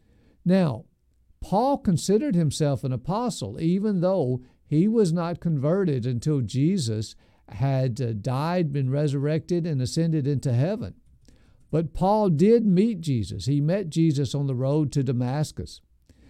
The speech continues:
Now, this was after Jesus' physical death, but Paul considered his ac-, his encounter with Jesus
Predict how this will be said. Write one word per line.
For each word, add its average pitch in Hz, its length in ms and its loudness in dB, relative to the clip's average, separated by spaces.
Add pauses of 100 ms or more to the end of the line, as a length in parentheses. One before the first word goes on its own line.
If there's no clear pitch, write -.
(180)
Now, 147 380 2
this 151 320 2
was 160 200 2 (120)
after 160 580 -2
Jesus' 135 540 0
physical 143 480 -2
death, 104 440 -4 (460)
but 156 400 2 (340)
Paul 208 380 0
considered 180 560 0
his 151 220 2
ac-, 165 580 0
his 196 380 4
encounter 156 840 -4
with 117 260 -2
Jesus 139 560 -2